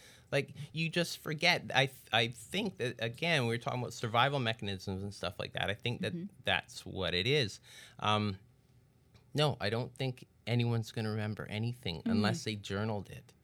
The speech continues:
Speaker 1: unless they
Speaker 2: Mm.
Speaker 1: actually wrote it down and care to read about it. I mean, obviously, there's gonna be writers that go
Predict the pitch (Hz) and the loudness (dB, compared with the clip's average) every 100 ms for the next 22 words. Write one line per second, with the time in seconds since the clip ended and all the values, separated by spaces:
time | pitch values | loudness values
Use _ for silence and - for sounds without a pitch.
0 | - - - 98 104 190 180 127 80 90 | -20 -20 -4 0 2 2 2 0 0 -2
1 | 90 - 117 107 101 98 92 92 92 87 | -4 -6 -6 -2 -2 -4 -4 -4 -2 -4
2 | 82 - - - - 101 95 82 120 98 | -6 -14 -20 -14 -2 -2 -2 -4 -4 0
3 | 80 73 85 120 143 131 147 139 135 127 | 2 2 0 0 -2 2 2 2 -4 -4
4 | 123 120 113 101 98 92 - - _ - | -4 -4 -4 -4 -6 -10 -14 -20 _ -20
5 | - - 107 87 90 87 - - 85 87 | -20 -16 -4 -2 0 -2 -6 -8 -6 -6